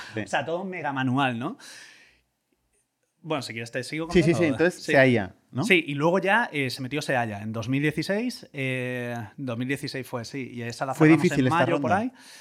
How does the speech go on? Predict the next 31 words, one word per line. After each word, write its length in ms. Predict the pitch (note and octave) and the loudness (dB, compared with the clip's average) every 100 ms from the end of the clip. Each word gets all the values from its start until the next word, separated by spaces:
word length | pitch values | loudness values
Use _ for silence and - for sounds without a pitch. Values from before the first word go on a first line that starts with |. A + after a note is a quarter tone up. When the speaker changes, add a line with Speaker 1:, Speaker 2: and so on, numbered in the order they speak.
| - - - | -20 -20 -8
Speaker 2:
Tío, 220 | - F#3+ | 4 4
pues 220 | D#3+ D3 - | 4 0 -4
esta 480 | E3+ - A#3 A#3+ | -8 0 0 0
yo 100 | E3 | -2
te 80 | D#3+ | -2
diría 200 | E3+ F3+ | 0 -2
que 40 | E3 | -2
fue 140 | F3 | -2
la 80 | E3 | 0
más 120 | D3 | 0
difícil, 400 | C3 C#3+ C3 A2+ | -2 -6 -8 -8
tío. 280 | A#2 B2+ G2+ C#3+ | -4 -4 -6 -8
Eh, 180 | C#3 B2+ | -4 -2
Speaker 1:
¿Ah, 20 | |
Speaker 2:
pero 140 | B2 B2+ | 0 -2
Speaker 1:
sí? 80 | |
Speaker 2:
fue 180 | - D3 | 0 0
difícil 680 | E3 E3+ - F3+ - F#3+ F#3+ | 0 -2 -4 -8 -4 -4 -2
por 180 | D#3+ C#3 | 0 2
ambición 420 | C3 B2 - B2+ | 0 -2 -4 -4
de 80 | C#3+ | -2
valoración, 600 | C3 A#2 G#2+ B2 A#2 G2 | -2 -2 -6 -8 -8 -10
¿sabes? 420 | - C3 G2+ - | -8 -8 -8 -12
Eh, 300 | B2+ A2 G#2+ | -14 -12 -12
que 280 | B2 A2+ A2+ | -12 -10 -12
estábamos 340 | G#2+ B2+ B2+ | -8 -6 -6
pidiendo 260 | C3+ C3+ B2+ | -6 -6 -4
una 60 | A#2 | -4
valoración 420 | A#2+ B2 B2 B2+ | -4 -6 -8 -8
muy 120 | C3 | -6
alta. 280 | D3+ D3+ | -8 -8